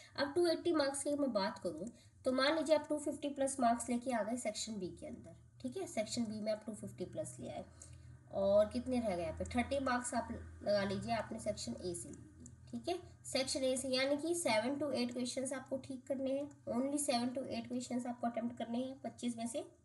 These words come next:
तब भी आपका selection यहाँ पर हो जाता है। तो यानी हम लोग को क्या करना है, Section B अच्छे से करना है। और बहुत सारी universities तो ऐसी भी हैं जो section B को ही consider करती हैं। I think जेएनयू जो है हमारी, वो भी सेक्शन B को ही मतलब ज़्यादा देखती है।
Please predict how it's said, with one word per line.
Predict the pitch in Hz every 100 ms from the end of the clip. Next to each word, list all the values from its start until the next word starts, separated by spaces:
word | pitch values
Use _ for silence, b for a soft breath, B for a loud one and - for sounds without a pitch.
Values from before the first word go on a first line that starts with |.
| -
तब | 214
भी | 196
आपका | 226 208 -
selection | - 190 190 208
यहाँ | 208 180
पर | 302 370 B B B B -
हो | 262
जाता | 247 - -
है। | - - B B B -
तो |
यानी | 277 285 339
हम | 320
लोग | 302 311
को | 311
क्या | 311
करना | - 285
है, | 339
Section | - 254 - 247
B | 226
अच्छे | 208 202
से | 190
करना | 180 175 -
है। | - b b -
और | 247
बहुत | 240 240 277
सारी | 302 285
universities | 277 262 254 277 247
तो | 240
ऐसी | 214 247
भी | 247 254
हैं | 247
जो | 247 240 240 -
section | - 220 - 254
B | 233 233
को | 262
ही | 262 247 - - -
consider | - 208 202 208
करती | 196 196 208 214
हैं। | 240 214
I | 202
think | 214 214 214 190
जेएनयू | 185 196 202 208
जो | 214 214
है | 214 208
हमारी, | 208 208
वो | 208
भी | 196
सेक्शन | 214 196 208 202
B | 196 196
को | 208 226
ही | 226 208 175 196 - _ _ _ -
मतलब | - 185 170
ज़्यादा | 190 185 202
देखती | 185 - 180
है। | 208